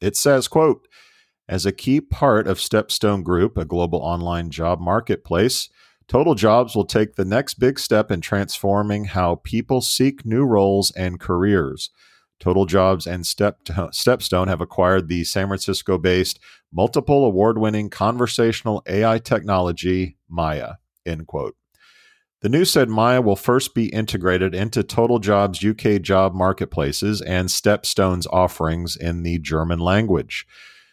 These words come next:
Stepstone C E O Doctor Sebastian Detmer said, quote, "Today, online job search still relies on job seekers typing in job titles and locations. As a result, many people do not find the right job.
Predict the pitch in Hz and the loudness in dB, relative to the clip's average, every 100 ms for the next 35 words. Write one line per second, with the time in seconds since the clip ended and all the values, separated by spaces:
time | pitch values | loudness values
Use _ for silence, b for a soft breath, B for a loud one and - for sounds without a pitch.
0 | B - - 104 - - 104 101 95 - | B -6 -2 -2 -2 0 2 2 0 -2
1 | - 110 110 98 98 92 90 101 92 85 | 0 2 4 4 2 2 0 0 -4 -4
2 | - 76 85 90 - 92 85 78 95 95 | -6 -2 -2 -2 -6 -8 -8 -2 -2 -2
3 | 87 78 - 80 73 - 110 117 _ b | -6 -6 -4 -4 -2 0 2 0 _ b
4 | b b _ 107 104 135 170 - 107 135 | b b _ 0 2 4 2 0 0 2
5 | 139 131 110 107 107 92 104 98 - - | 2 0 2 2 2 0 -2 -2 -4 -2
6 | 104 120 107 98 98 98 92 80 90 95 | 0 2 4 4 2 0 -2 0 0 0
7 | - 85 - 87 - - 95 95 95 90 | 0 -4 -2 -4 -2 2 2 2 -2 -2
8 | 82 87 90 - - 82 87 85 85 85 | -2 0 0 -2 -2 0 0 -2 -2 -2
9 | 82 104 110 - 67 73 - b b b | 0 2 2 -2 -8 -12 -16 b b b
10 | b - 73 80 76 90 90 95 98 - | b -6 -2 -2 0 0 2 -2 -2 0
11 | 101 95 90 92 127 - 117 117 113 87 | -2 0 0 0 0 0 0 0 0 2
12 | 90 101 85 101 117 87 67 | 2 0 0 2 2 2 -4